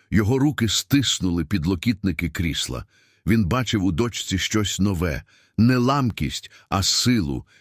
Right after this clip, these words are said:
яку не зміниш жодними словами. Кожен день наближав вечірку, і з кожним днем напруга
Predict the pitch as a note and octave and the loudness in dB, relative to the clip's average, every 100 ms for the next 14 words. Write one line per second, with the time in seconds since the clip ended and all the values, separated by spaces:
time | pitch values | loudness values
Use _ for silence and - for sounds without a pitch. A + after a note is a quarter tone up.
0 | - G#2+ - C3 A#2 E2 F#2+ C3+ B2 G#2+ | 0 0 4 4 4 2 2 4 2 0
1 | - - - E2 D#2+ A2 B2 E2 G2+ F2+ | -4 -10 -8 -2 2 2 2 2 0 0
2 | E2 - D#2 C#2 B1+ A1+ - _ _ _ | -2 -2 -4 -4 -4 -6 -10 _ _ _
3 | - C3+ A2+ B2 F2 B2+ B2+ A2+ E2+ G2 | 0 2 4 2 2 2 2 0 0 0
4 | E2 A2 E2 F2+ E2+ F2 C#2+ - C#2 - | 0 0 0 -2 -2 -2 -2 -4 -6 -8
5 | - _ - G#2 - - A#2+ E2 G2 E2 | -14 _ -2 -2 0 0 0 0 0 0
6 | D2+ G2+ G#2 G2 - _ - F#2+ F#2 - | 0 0 2 0 -4 _ -2 0 0 -2
7 | G2 G#2+ E2 C#2+ C2 | -2 0 0 -4 -6